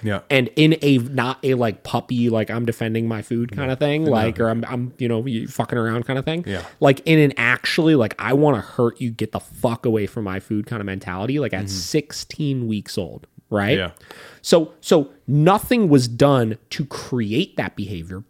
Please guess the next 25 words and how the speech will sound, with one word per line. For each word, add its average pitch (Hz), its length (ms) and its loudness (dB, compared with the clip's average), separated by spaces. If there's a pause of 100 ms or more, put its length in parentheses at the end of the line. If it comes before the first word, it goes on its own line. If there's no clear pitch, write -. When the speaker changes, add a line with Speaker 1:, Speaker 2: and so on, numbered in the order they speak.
(100)
Speaker 2:
but 208 560 2 (300)
maybe 202 480 4
you 185 260 4
have 156 200 2
the 143 120 2
ability 117 500 0
to - 180 -8
prevent 107 800 -8
that 110 200 0
behavior 104 420 -4
from 98 160 -10
escalating 123 540 -2
by 98 140 -4
correcting 101 460 -8
it 98 160 -12
then 95 160 -8
and 95 120 -8
there 92 140 -10
in 87 80 -12
that 85 180 -12
moment, - 560 -14
Speaker 1:
Mm. 101 300 -8
Speaker 2:
right? 95 400 -4
Speaker 1:
Yep. 90 220 -8 (320)
Speaker 2:
But 226 420 4